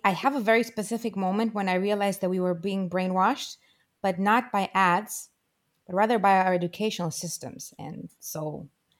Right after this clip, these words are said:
this is gonna be a really, really good, um, really good link to our podcast.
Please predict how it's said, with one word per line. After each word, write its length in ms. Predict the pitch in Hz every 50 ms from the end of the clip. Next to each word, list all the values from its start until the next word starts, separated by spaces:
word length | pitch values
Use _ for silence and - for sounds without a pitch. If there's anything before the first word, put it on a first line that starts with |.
| _ _ _ _ _
this 160 | 165 165 - 175
is 80 | 165
gonna 240 | 165 180 180 175 175
be 160 | 170 170 170
a 60 | 165
really, 460 | 156 175 175 180 175 175 170 170 170 165
really 220 | 170 180 180 180 175
good, 340 | 170 180 185 180 175 170 175
um, 400 | 175 170 165 165 165 165 160 - - _ _ _ _ _ _ _ _ _ _ - - _ _ _ _ _ _ _ _ _
really 200 | - 202 196 202
good 180 | 196 214 208 190
link 380 | 214 214 220 214 214 196 - - - - -
to 360 | 180 185 180 175 175 165 - -
our 260 | - 175 170 170 170
podcast. 720 | 170 - 196 202 196 180 - 175 160 165 151 - - -